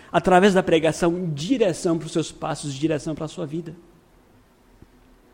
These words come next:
Então, eis aqui a primeira razão, meus amados, pelas quais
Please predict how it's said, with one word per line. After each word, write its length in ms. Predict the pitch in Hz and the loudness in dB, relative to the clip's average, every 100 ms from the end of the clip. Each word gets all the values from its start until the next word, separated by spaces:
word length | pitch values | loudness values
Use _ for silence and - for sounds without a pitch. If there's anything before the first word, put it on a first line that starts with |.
| _ _ - - - - | _ _ -20 -20 -4 8
Então, 260 | 180 302 | 10 12
eis 140 | 294 254 | 10 8
aqui 160 | 262 | 4
a 20 | 277 | 2
primeira 240 | 254 254 | 4 6
razão, 300 | 240 160 226 | 6 6 6
meus 160 | 196 156 | 6 4
amados, 540 | 151 156 151 - - _ _ - | 0 -4 -12 -18 -20 _ _ -12
pelas 260 | 233 202 - | -6 -6 -4
quais 580 | 190 190 175 160 - | -2 0 0 -2 -10